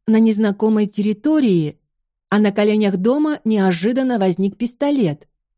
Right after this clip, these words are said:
Их резким обменом реплик и намеками. Но все эти оправдания никуда не годятся. Я сделала ужасные выводы насчет Доминика и Эрби.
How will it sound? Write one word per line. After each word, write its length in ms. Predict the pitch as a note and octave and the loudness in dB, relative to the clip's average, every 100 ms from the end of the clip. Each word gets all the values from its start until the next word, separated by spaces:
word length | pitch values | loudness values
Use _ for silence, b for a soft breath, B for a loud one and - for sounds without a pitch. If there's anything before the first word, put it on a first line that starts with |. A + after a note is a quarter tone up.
| _ _ _ _ _ _ | _ _ _ _ _ _
Их 220 | C4 B3 | -4 -2
резким 540 | C4+ C#4+ A#3+ - A#3 A3+ | 0 0 -2 -4 -6 -4
обменом 580 | G#3 F3 F3+ F#3+ F#3 E3+ | -4 -2 0 0 0 0
реплик 540 | E3 D#3 D3+ A3 A#3+ _ _ _ _ _ _ | 0 -2 -2 -6 -6 _ _ _ _ _ _
и 140 | B3 | 2
намеками. 880 | A#3 D4 E4+ D#4+ G3 E3+ D#3 C#3+ E3+ _ _ _ _ _ _ _ _ | 2 2 0 0 0 -2 -4 -4 -8 _ _ _ _ _ _ _ _
Но 160 | F#3+ F#3 | -2 -2
все 300 | - - F4 | -2 -2 -2
эти 320 | E4+ G#3+ G3+ | 0 -4 -2
оправдания 1000 | F#3 E3 F3+ E3+ F#3 C4+ B3 F3+ D3 C#3 - - | -6 -4 -4 -2 -2 0 0 0 -2 -6 -12 -4
никуда 400 | C#4 C#4 G#3 F3+ | -2 0 0 0
не 120 | F3+ | 0
годятся. 680 | E3+ E3 D3+ C3+ - - E3+ _ _ _ _ _ _ _ - | 0 -2 -4 -10 -12 -16 -16 _ _ _ _ _ _ _ -4
Я 200 | G3+ G#3+ | 0 0
сделала 560 | F#3+ A3+ A#3+ A3+ A3 - | 0 -2 0 0 -4 -4
ужасные 680 | A3 G3 A3+ A#3 A#3+ A#3+ A#3 | -6 -4 -4 -4 -4 -2 0
выводы 360 | A#3 E3 D#3+ | -2 -2 -2
насчет 420 | D#3+ D#3 - E3+ | -2 -2 -2 -4
Доминика 680 | D#3 E3+ G3 C#4 D4+ F3+ D3 - | 0 0 0 -2 -2 -4 -4 -4
и 180 | G3 F#3+ | -4 -2
Эрби. 560 | F#3+ F#3 F#3+ F#3 C#3+ - | -2 -2 -2 -4 -6 -8